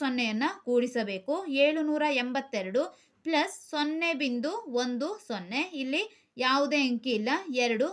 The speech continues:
ಸೊನ್ನೆಯನ್ನ ತೆಗೆದುಕೊಳ್ಳೋಣ. ಹತ್ತು ಬಿಂದು ಎರಡು ಎಂಟು ಏಳು. ಆದ್ದರಿಂದ ಏಳುನೂರ ಎಂಬತ್ತೆರಡು ರೂಪಾಯಿಗಳು ಮತ್ತು ಹತ್ತು ಪೈಸೆ ಎಂದರೆ ಏಳುನೂರ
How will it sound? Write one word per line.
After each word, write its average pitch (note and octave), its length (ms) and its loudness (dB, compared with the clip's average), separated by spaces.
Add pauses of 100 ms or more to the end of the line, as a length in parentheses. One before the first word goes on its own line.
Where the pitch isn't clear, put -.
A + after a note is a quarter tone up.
(100)
ಸೊನ್ನೆಯನ್ನ A3+ 520 -2 (180)
ತೆಗೆದುಕೊಳ್ಳೋಣ. G#3+ 640 -2 (500)
ಹತ್ತು D#4+ 380 0 (480)
ಬಿಂದು A3+ 360 0 (440)
ಎರಡು A#3+ 420 2 (440)
ಎಂಟು G#3+ 300 0 (380)
ಏಳು. G3+ 220 0 (340)
ಆದ್ದರಿಂದ C#4 460 2 (640)
ಏಳುನೂರ G4 420 0 (200)
ಎಂಬತ್ತೆರಡು D#4+ 640 2
ರೂಪಾಯಿಗಳು C4+ 600 4
ಮತ್ತು B3 220 -4 (200)
ಹತ್ತು C#4+ 260 -2 (100)
ಪೈಸೆ C4 300 2 (120)
ಎಂದರೆ F#3+ 300 -2 (640)
ಏಳುನೂರ D4 640 2